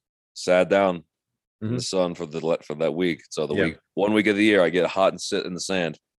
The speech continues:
Speaker 2: Have you ever caught crabs
Speaker 1: Caught crabs?
Speaker 2: Yeah, at the beach.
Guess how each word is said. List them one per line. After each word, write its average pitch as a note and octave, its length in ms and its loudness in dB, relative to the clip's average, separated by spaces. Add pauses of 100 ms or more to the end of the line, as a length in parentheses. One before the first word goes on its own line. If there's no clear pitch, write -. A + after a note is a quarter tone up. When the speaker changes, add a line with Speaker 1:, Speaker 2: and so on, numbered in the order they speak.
(800)
Speaker 2:
Have A#2+ 140 0
you C#3+ 60 6
ever D3 460 4 (220)
caught - 240 -2
crabs B2+ 640 2 (1120)
Speaker 1:
Caught - 300 6
crabs? B2 560 2 (360)
Speaker 2:
Yeah, G#2+ 200 4
at F2+ 60 -4
the G2 80 -4
beach. G#2+ 380 -2